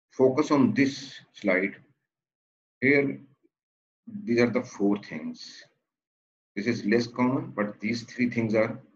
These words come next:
more important and to be understood properly. First of all, we'll differentiate it, uh, few conditions, like,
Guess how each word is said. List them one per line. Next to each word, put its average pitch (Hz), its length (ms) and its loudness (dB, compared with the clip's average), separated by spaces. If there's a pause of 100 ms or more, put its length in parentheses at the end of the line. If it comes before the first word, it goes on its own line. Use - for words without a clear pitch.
more 120 640 0 (140)
important 104 720 0 (100)
and 107 400 -2 (1300)
to 120 100 6
be 123 120 4
understood 113 460 -2
properly. 78 600 -2 (600)
First 139 200 0
of 143 120 2
all, 127 140 6
we'll 123 240 4
differentiate 120 640 -2
it, 113 400 -2
uh, - 20 -8 (100)
few 143 220 -2
conditions, 92 640 -4
like, 87 240 -2